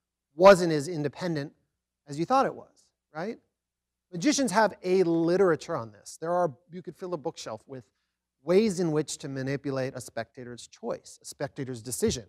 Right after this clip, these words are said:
It's really important. You have to be able to do it because a lot of tricks depend on it, and it's really fun, and it's a really cool way of fooling people. Well, psychologists have also investigated this phenomenon and how we look at our choices and how we can be blind,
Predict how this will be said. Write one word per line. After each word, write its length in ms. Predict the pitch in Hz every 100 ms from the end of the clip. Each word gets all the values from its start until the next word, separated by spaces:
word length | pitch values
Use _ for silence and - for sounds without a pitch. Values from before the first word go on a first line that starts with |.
| _ _
It's 140 | -
really 160 | 147 139
important. 420 | 131 214 165 120
You 60 |
have 120 | 147 143
to 60 |
be 60 | 147
able 120 | 139
to 60 | 131
do 180 | 165 170
it 120 | 131
because 420 | 120 139 131 110 _ _ _ _ _ _ 135
a 60 |
lot 140 | 123 127
of 60 |
tricks 200 | - 151
depend 280 | - 247 269
on 120 | 131
it, 100 | 110 -
and 120 | 143
it's 100 | 156
really 160 | 147
fun, 280 | 127 123 139
and 120 | 143
it's 120 | 131 147
a 60 |
really 240 | 139 143 131
cool 240 | - 143
way 180 | 139 135
of 100 | 135
fooling 260 | 254 277 170
people. 360 | 127 131 92 _ _ _ _ _ _ _ _ _
Well, 400 | 190 185 175 - _ _ _ _ -
psychologists 580 | 202 233 285 226 208
have 100 | 202 -
also 400 | 214 277 - 165
investigated 640 | 143 131 - 127 123 113
this 120 | 113
phenomenon 640 | - 113 113 107 107 104 107
and 100 | 120
how 280 | - 165 160
we 140 | 139 131
look 280 | 127 135
at 80 | 139
our 100 | 123
choices 380 | - 127 110 117
and 80 | 113
how 140 | 139
we 80 | 127
can 180 | - 117
be 100 | 120
blind, 360 | 120 147 131